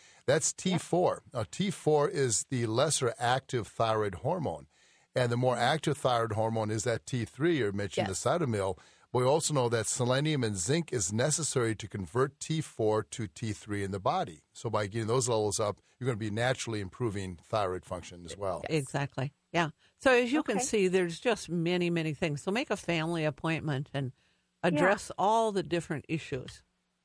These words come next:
Speaker 2: Does that
Speaker 3: That's
Speaker 2: help you out there, Miss Katie?
Speaker 4: Yes, thank you so much.
Speaker 2: You're very
Speaker 3: Great.
Speaker 2: welcome.
Speaker 3: Yeah, and I
Speaker 4: All right.
Speaker 3: think, thank you for the call, because there's a lot of people with the same questions, and often we see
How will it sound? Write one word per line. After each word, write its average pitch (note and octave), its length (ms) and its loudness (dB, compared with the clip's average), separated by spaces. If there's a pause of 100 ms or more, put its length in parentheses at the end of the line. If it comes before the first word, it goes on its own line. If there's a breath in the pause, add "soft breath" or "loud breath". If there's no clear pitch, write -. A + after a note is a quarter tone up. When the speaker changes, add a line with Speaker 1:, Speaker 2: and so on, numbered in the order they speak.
(1000)
Speaker 2:
Does - 20 -20
that B3 80 6
Speaker 3:
That's B3+ 120 4
Speaker 2:
help C4+ 160 0
you B3 80 4
out C4 140 2
there, C4 100 2
Miss C4+ 160 -2
Katie? D4 400 -2
Speaker 4:
Yes, A#3+ 420 8 (120)
thank C4 240 2
you C4 100 2 (100)
so A#3+ 80 8
much. A3+ 300 4
Speaker 2:
You're A#3 160 -6
very G#3+ 220 0
Speaker 3:
Great. G3+ 80 -2
Speaker 2:
welcome. F#3+ 520 -2
Speaker 3:
Yeah, F#3 300 -2
and G#3 140 -2
I A#3+ 40 6
Speaker 4:
All A#3+ 40 2
right. G#3+ 140 2
Speaker 3:
think, - 120 -6 (580)
thank A3 260 0
you F3+ 280 2
for F3 80 -4
the - 100 -10
call, E3 260 0
because E3 260 -4
there's A3+ 180 -4
a A3+ 80 -2
lot F3+ 320 -2
of E3+ 80 0
people E3 340 -2
with D3 140 -4
the C3+ 140 -8
same F3 560 -6
questions, D3+ 540 -6 (440)
and E3+ 400 -2
often F3 420 0
we F#3+ 140 0
see F#3 460 -4